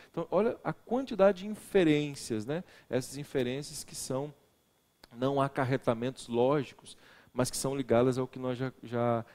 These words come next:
já temos socialmente, a sociolinguística, né? É uma inferência muito ligada à lógica da intuição, né? Da intuição. E aí o juiz fala assim, "Nossa,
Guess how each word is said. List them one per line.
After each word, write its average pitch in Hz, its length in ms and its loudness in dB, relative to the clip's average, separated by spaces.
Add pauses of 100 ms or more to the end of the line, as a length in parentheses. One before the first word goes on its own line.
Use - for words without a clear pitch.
já 127 160 -2
temos 123 420 -8
socialmente, 127 840 -8
a 104 60 -10
sociolinguística, 120 1040 -10 (320)
né? 117 180 -4
É 117 60 -4
uma 117 140 -8
inferência 113 600 -6 (300)
muito 120 240 -16
ligada 117 320 0
à - 20 2
lógica 113 320 -4
da 120 120 -2
intuição, 120 1000 -8
né? 110 140 -8
Da 113 80 -4
intuição. 117 1080 -10
E 110 60 -2
aí 110 80 0
o 113 80 -6
juiz 117 220 -14
fala 110 160 -18
assim, - 120 -20
"Nossa, 107 640 -16